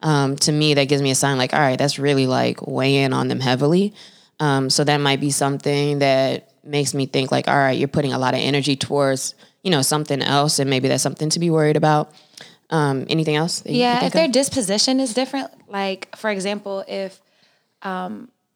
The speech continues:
Speaker 2: I'm, I'm a typically excited person. And so if I was consistently down every time someone saw me, like, it, why, it might be, you know, cause for someone to be like, "Mm, it's something different, like, kinda what's going on."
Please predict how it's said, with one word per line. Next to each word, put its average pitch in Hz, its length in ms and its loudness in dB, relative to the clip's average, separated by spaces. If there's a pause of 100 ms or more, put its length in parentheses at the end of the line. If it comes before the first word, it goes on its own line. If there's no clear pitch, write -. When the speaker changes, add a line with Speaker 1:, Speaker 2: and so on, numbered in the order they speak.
(380)
Speaker 2:
I'm, 214 240 -2
I'm 214 160 0
a 202 60 -2
typically 196 480 -4
excited 185 460 -6
person. 202 520 -6
And 185 200 -6
so 185 440 -2
if 185 140 -8
I 190 140 0
was 185 140 -4
consistently 185 580 -6
down 185 420 -4
every 208 220 -2
time 226 320 -2
someone 240 280 -2
saw 240 200 -2
me, 254 180 0
like, 196 180 -2
it, 190 140 -6
why, 170 140 -2
it 185 120 -2
might 180 440 -6
be, 180 420 -6
you 185 140 -8
know, 180 120 -8
cause 175 440 -4
for 175 60 -10
someone 185 200 -8
to 185 80 -8
be 180 100 -6
like, 180 160 -4
"Mm, 214 360 -2
it's 190 80 -6
something 185 320 -6
different, 185 320 -8
like, 180 140 -12
kinda 185 200 -8
what's 185 160 -4
going 180 300 -6
on." 185 280 -4